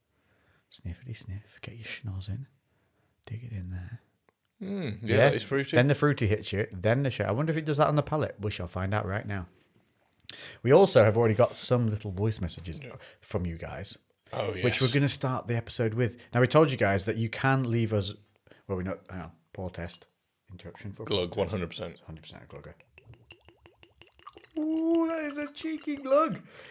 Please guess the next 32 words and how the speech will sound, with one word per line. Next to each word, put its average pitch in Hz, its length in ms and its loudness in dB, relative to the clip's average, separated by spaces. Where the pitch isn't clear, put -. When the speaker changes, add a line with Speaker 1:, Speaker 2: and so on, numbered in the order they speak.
Speaker 1:
It 127 100 -2
made 190 180 10
up 202 140 6
for 202 80 -4
no 185 140 4
cheeky 175 300 -2
pop 151 340 2
with 110 160 -2
an 107 80 -2
exceptional 95 960 -6
Speaker 2:
They 120 200 4
were, 135 120 4
like, 123 260 6
Speaker 1:
glug. 98 280 0
Speaker 2:
short 120 500 2
and 107 160 -2
fast - 520 -8
glugs. 98 360 -4
They 120 80 -4
Speaker 1:
They 101 160 4
Speaker 2:
were. 95 100 0
Speaker 1:
were. 104 260 2
Speaker 2:
Ferocious. 90 760 -4
Speaker 1:
It 143 60 4
was 104 120 2
like, 104 180 2
"Ah, - 20 2
la, 202 120 6
la, 156 100 6
la, 127 100 6
la, 107 180 4
la." - 100 -10